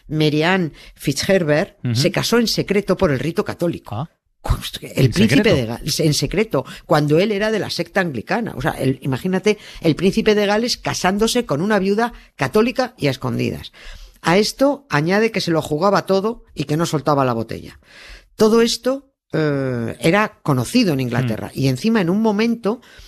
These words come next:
Speaker 1: con el país metido en unas guerras napoleónicas que estaban trayendo muchísima miseria a la población. Aquí el único que se lo pasaba en grande era el príncipe.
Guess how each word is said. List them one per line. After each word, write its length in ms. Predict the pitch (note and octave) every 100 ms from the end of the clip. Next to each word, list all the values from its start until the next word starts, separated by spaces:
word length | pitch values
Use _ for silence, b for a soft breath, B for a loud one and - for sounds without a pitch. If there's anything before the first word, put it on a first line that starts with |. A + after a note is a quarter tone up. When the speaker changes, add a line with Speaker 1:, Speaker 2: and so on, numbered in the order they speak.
| B -
Speaker 1:
con 140 | D#3+
el 100 | D3
país 260 | C#3 D#3 G#3+
metido 360 | A3 G3+ A3 E3+
en 60 |
unas 180 | G3 G3+
guerras 240 | G3+ G3+ D#3+
napoleónicas 840 | C#3 E3 G3+ G3 F#3 F3 F#3+ G3
que 160 | - D#3+
estaban 380 | - E3+ G3 G#3
trayendo 400 | D#3+ D3+ F#3 G3+
muchísima 680 | F#3 D3+ - A#3+ A#3 D#3+ B2+
miseria 440 | B2+ - C3+ C3
a 20 |
la 100 | B2
población. 540 | A#2 A#2 A2 - F2+ B B B
Aquí 280 | - F#3 B3+
el 100 | B3
único 280 | F#3+ F3 D#3+
que 80 | D#3
se 100 | E3+
lo 100 | E3
pasaba 300 | F3 G#3+ G3+
en 60 |
grande 460 | F#3+ A#3 C4 D4 -
era 140 | - F3
el 40 | C#3+
príncipe. 500 | A2+ - A#2 A2